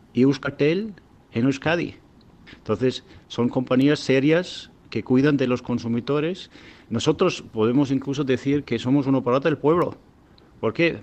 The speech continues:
Porque esta compañía fue fundada por, eh, gente muy humilde que ha trabajado mucho durante los últimos quince años, ha tenido algo de suerte, obviamente, pero con, a base de esfuerzo, eh, se ha creado desde cero una compañía que ahora,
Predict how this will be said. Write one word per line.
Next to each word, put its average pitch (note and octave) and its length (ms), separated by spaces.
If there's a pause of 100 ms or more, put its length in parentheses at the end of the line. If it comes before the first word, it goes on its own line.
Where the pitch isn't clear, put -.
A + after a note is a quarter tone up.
Porque A#2 460
esta C#3 440
compañía C3+ 460
fue D3+ 180
fundada C3+ 460
por, A#2 240
eh, G#2+ 80 (340)
gente C3 280
muy C#3+ 160
humilde D#3 520 (400)
que G#2+ 240
ha A#2 120
trabajado C3+ 640
mucho D#3+ 500
durante A2+ 280
los A#2 300
últimos C3 380
quince C3 300
años, C#3+ 320
ha G#2 60
tenido A#2 340
algo B2 180
de C3 100
suerte, D#3 440
obviamente, B2 580 (400)
pero A#2 380
con, A#2+ 300
a G#2 100
base C3+ 280
de B2+ 100
esfuerzo, A2+ 640 (280)
eh, F#2+ 360
se - 140
ha G2+ 80
creado C3 320
desde G#2+ 320
cero C#3+ 480
una A2 140
compañía A2+ 580 (320)
que - 140
ahora, G#2+ 260